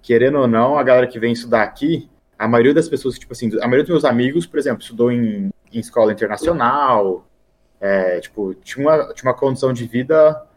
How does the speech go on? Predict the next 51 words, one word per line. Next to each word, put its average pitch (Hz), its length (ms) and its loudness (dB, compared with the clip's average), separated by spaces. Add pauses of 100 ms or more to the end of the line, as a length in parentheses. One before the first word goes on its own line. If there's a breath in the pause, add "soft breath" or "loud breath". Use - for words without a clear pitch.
(220)
boa, 123 300 4
saca? - 380 -2 (340 soft breath)
Então, 117 280 2
tipo, 104 580 -2 (300 soft breath)
e, - 240 -4 (400)
a 123 100 -2
galera 127 260 4
que - 60 -8
estudava 127 420 2
principalmente 123 440 -6
em, 117 140 -4
em - 80 -10
escola 107 300 -4
internacional, 104 540 -4
que - 80 -14
tem 113 100 -2
muito 107 280 -4
aqui, 127 120 -12
tipo, - 140 -8
eles - 140 -8
conhe-, 139 300 -4
eles 123 160 -4
se 143 140 -10
conhecem, 139 560 0
tipo - 120 -10
assim, 139 140 -10
"Ah, 139 300 0
eu 123 80 -8
conheço 135 300 -6
o - 20 -18
seu 139 180 2
amigo 120 300 -2
de - 120 -20
tal 123 200 4
lugar, 120 380 2
de 104 120 -16
tal 117 200 2
lugar", 113 320 0
tipo - 120 -12
assim, 104 260 -10 (420 loud breath)
"Ah, 123 180 2
já 117 120 0
fui 135 220 -2
numa 135 200 0
competição 127 720 0
com 135 100 -2
a 123 60 4
escola 123 360 2
americana 123 560 -2
de 120 200 -10
Brasília. 117 720 -2